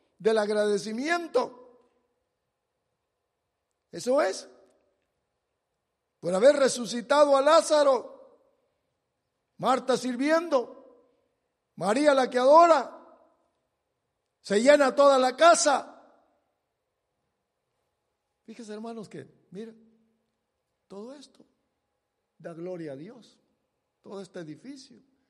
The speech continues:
se llena la casa por la adoración de aquellos que quieren adorar.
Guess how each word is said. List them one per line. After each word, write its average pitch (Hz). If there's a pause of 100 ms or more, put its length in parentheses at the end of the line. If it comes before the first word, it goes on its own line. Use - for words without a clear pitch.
(500)
se 151
llena 190
la 156 (220)
casa 254 (1080)
por 143
la 147
adoración 143 (1400)
de 147
aquellos 190
que 175
quieren 180
adorar. 160